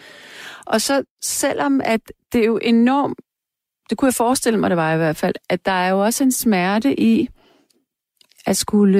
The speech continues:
øh, ligesom slå hånden af sin familie på den måde der, for det er jo din, din rigtige familie, kan man sige. Din mor og din far.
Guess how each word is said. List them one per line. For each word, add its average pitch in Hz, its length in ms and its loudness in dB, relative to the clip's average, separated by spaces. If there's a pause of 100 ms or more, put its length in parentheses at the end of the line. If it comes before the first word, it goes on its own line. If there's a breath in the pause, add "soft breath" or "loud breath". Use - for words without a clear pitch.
(140)
øh, 180 120 2
ligesom 185 460 2 (140)
slå - 180 0
hånden 359 340 2
af 330 60 2
sin 208 220 2
familie 170 480 2
på - 140 0
den 156 180 0
måde 147 260 2
der, 151 160 0
for - 160 -2
det 170 160 -2
er 190 100 0
jo 285 100 2
din, 180 340 2 (760)
din 185 200 2
rigtige 180 340 0
familie, 175 480 -2
kan 160 180 -2
man 151 140 0
sige. 151 300 -2 (920 loud breath)
Din 180 120 0
mor 165 180 4
og 160 100 2
din 175 140 4
far. 165 480 0